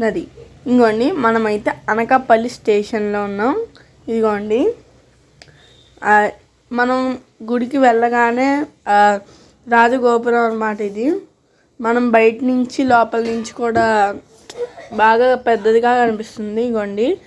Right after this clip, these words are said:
లలితా త్రిపుర సుందరి అమ్మవారు అన్నమాట. ఇదిగోండి, బయట ఉంది రాజరాజేశ్వరి పీఠం అని. ఆ, ఆ లోపలికి వెళ్తే ఆ ఆలయం వస్తుందన్నమాట. ఇదిగోండి, మీకు కనిపిస్తుంది కదా,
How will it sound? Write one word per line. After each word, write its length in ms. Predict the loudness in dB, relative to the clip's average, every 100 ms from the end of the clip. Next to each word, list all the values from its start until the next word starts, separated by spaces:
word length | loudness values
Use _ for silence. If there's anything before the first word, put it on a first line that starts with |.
| _ _ 0
లలితా 320 | 0 2 0
త్రిపుర 340 | 2 0 0
సుందరి 460 | -6 -10 -6 -4 -2
అమ్మవారు 520 | 0 0 2 0 0
అన్నమాట. 420 | -2 -6 -8 -6 -2 -2 -4 -12 -20 _ -20 -14
ఇదిగోండి, 680 | -2 0 0 0 0 0 0 -6 -20 -20 _ _ _ _ _ -20 -20 -20 -20 -20 2
బయట 360 | 6 6 4
ఉంది 580 | 4 2 2 0 0 0 -4 -12 -20 -2
రాజరాజేశ్వరి 840 | 2 4 4 4 6 2 2 -2
పీఠం 420 | 0 0 0 -2 -6
అని. 260 | -4 -4 -6 -14 -20 -20 -20 -20 -14 -4
ఆ, 320 | -2 -2 -4 -12 -14 0
ఆ 60 | 4
లోపలికి 500 | 6 4 4 4 4
వెళ్తే 500 | 2 2 2 0 -6 -16 -14 -4 4
ఆ 40 |
ఆలయం 440 | 6 6 4 0 -4
వస్తుందన్నమాట. 680 | -6 -6 -4 -4 -6 -6
ఇదిగోండి, 400 | -4 -4 -6 -6
మీకు 160 | -6 -2
కనిపిస్తుంది 800 | -2 -2 -6 -12 -16 -10 -8 -6
కదా, 300 | -4 -4